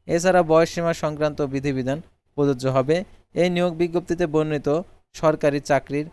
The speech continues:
দুই হাজার আঠারো ভূমি মাঠ পর্যায়ে কর্মকর্তা কর্মচারী বিধিমালা দুই হাজার একুশ অনুসরণ করা হবে। চাকরিরত প্রার্থীদেরকে যথাযথ কর্তৃপক্ষের অনুমতি ক্রমে লিখিত অনুমতি গ্রহণ করে নির্ধারিত সময়ের মধ্যে আবেদন করতে হবে এবং উক্ত অনুমতির মৌখিক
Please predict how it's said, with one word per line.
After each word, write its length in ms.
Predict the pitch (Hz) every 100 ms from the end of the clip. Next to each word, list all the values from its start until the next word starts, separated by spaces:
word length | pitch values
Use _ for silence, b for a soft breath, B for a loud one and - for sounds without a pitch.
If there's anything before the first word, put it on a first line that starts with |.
| _ -
দুই 80 | 139
হাজার 200 | 139 143
আঠারো 380 | 107 131 147 135
ভূমি 260 | 127 135 127
মাঠ 220 | 131 131 - - -
পর্যায়ে 400 | 123 123 143 190 b b -
কর্মকর্তা 480 | 165 175 175 170 170
কর্মচারী 500 | 156 156 151 156 147
বিধিমালা 440 | 143 143 139 131
দুই 100 | 131
হাজার 160 | 131 127
একুশ 260 | 127 -
অনুসরণ 320 | 131 131 127
করা 200 | 127 127
হবে। 240 | 135 156 175 b b _ -
চাকরিরত 440 | 165 175 190 185
প্রার্থীদেরকে 520 | 175 165 160 165 160
যথাযথ 400 | 165 156 151 147
কর্তৃপক্ষের 720 | 143 143 143 - 139 - 147
অনুমতি 420 | - 135 135 131
ক্রমে 340 | 123 127 135 175 b b -
লিখিত 280 | 151 156 165 165 147 - _ _ _ -
অনুমতি 440 | 147 147 143 131 135
গ্রহণ 380 | 127 135 143 -
করে 260 | 135 131 170 - b -
নির্ধারিত 360 | 160 165 175 165
সময়ের 300 | - 156 156
মধ্যে 240 | 151 151
আবেদন 380 | 147 139 135 139
করতে 300 | 127 120 131
হবে 280 | 135 139 180 - _ -
এবং 240 | 160 170 160
উক্ত 240 | 156 180
অনুমতির 520 | 175 165 160 165 165
মৌখিক 300 | 151 143 160